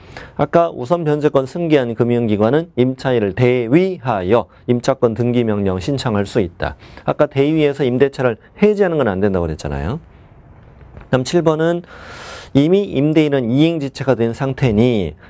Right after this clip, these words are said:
임대인의 보증금 반환 의무는 임차인의 등기 말소 의무보단 먼저 이행되어야 할 의무가 된다. 이런 말입니다.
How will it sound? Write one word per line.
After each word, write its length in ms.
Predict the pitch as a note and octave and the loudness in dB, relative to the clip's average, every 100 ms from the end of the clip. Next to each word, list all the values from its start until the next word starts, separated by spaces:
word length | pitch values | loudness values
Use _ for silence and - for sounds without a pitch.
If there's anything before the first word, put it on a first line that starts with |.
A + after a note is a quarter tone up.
| - | 0
임대인의 500 | B2+ C#3 C#3 B2+ A2+ | 2 2 2 2 0
보증금 680 | A#2+ C3 C#3 C#3 C#3+ F3 E3+ | 0 0 0 0 2 2 -2
반환 360 | A2 G#2 A2 | -4 -2 0
의무는 520 | G2+ F#2+ A#2+ F2 B2 D#3+ - | 0 0 0 0 -4 -6 -4
임차인의 520 | - B2+ - B2+ A#2 G2+ | 0 0 -2 -2 0 0
등기 360 | B2 C3 C#3+ | 0 2 2
말소 320 | C3 G#2 - A2 | 2 -2 -2 -2
의무보단 500 | G2 F#2 B2 D3+ G2+ | 0 0 -2 -2 -2
먼저 500 | A2 B2+ B2 D#3 E3+ | 0 0 0 0 0
이행되어야 580 | A2+ A2+ A2+ G#2 F#2+ A2+ | -2 0 0 0 2 0
할 60 | G2+ | 0
의무가 300 | G2 G2 G2+ | -2 0 -2
된다. 400 | F#2 D#2+ E2+ D#2+ | -2 -2 -2 -2
이런 160 | E2+ | -2
말입니다. 600 | E2 E2 E2 C#2+ D#2+ C3+ | -2 -4 -4 -4 -2 -2